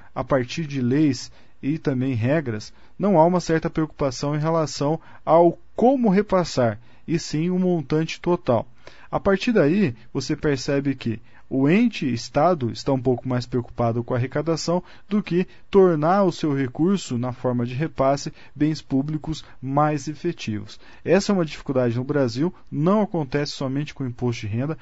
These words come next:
e sim com vários tributos, e eu penso que a inovação tecnológica que está surgindo possa contribuir, mas estamos a passos lentos. Ok?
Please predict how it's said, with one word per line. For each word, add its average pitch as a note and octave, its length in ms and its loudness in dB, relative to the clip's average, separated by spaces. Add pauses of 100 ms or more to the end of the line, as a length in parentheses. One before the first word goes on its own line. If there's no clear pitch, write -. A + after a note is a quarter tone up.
(140)
e C#3 80 -8
sim C#3+ 200 -4
com C#3 180 -4
vários B2+ 300 0
tributos, D3+ 580 -2 (180)
e - 60 -4
eu D3+ 80 4
penso D#3+ 340 -2
que B2 300 -2 (220)
a C3 100 0
inovação C#3+ 500 2
tecnológica E3 640 0
que - 80 -12
está B2+ 180 -4
surgindo D3+ 480 -2 (300)
possa E3 340 8
contribuir, E3 720 2 (160)
mas D#3+ 400 4
estamos D3 560 -2
a C#3+ 80 2
passos C3 540 -4
lentos. G2+ 440 -8 (720)
Ok? F#3 460 2